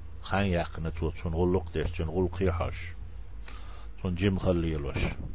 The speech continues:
хьадал вадал лелош. رضي الله عنه قال، Аллах реза хилийла цунна, цо аьлла, итт шарахь цунна жимолш дийна хахьийчи, цо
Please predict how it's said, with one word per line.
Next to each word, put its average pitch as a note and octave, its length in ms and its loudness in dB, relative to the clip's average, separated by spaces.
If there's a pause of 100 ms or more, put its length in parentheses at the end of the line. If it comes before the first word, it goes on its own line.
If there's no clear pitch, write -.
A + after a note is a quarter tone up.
(120)
хьадал F#2 400 4
вадал F#2 300 6
лелош. D2+ 480 -2 (1200)
رضي F2+ 360 6
الله E2+ 500 8
عنه F2 440 2
قال، F2+ 340 6
Аллах F2+ 420 4
реза F#2+ 320 4
хилийла G2 300 2
цунна, G#2+ 440 0 (580)
цо G#2+ 140 6
аьлла, E2+ 460 4 (800)
итт G2+ 160 0
шарахь F2+ 340 4
цунна E2+ 200 -2
жимолш F#2 380 4
дийна F2 240 4
хахьийчи, D2+ 600 0
цо F2 280 2